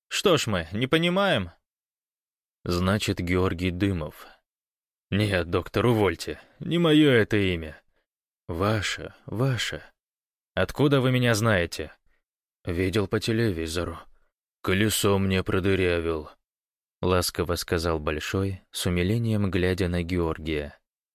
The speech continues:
«Заткнись!» Костя пнул Большого коленом в зад. Ему пришлось для этого основательно задрать ногу. «Мог бы и голову», огрызнулся Георгий.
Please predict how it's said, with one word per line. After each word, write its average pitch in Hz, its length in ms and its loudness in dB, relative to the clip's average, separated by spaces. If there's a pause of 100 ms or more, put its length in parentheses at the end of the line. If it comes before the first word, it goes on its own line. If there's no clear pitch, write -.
(540)
«Заткнись!» 139 800 0 (800)
Костя 95 380 0
пнул 87 260 -2
Большого 85 500 -2
коленом 85 500 -2
в 90 60 -6
зад. 80 380 -6 (500)
Ему 87 320 2
пришлось 123 480 0
для 110 240 2
этого 104 300 0
основательно 90 760 0
задрать 85 420 -2
ногу. 78 440 -4 (800)
«Мог 95 320 2
бы 123 160 4
и 135 60 4
голову», 101 640 2 (600)
огрызнулся 92 680 0
Георгий. 82 640 -2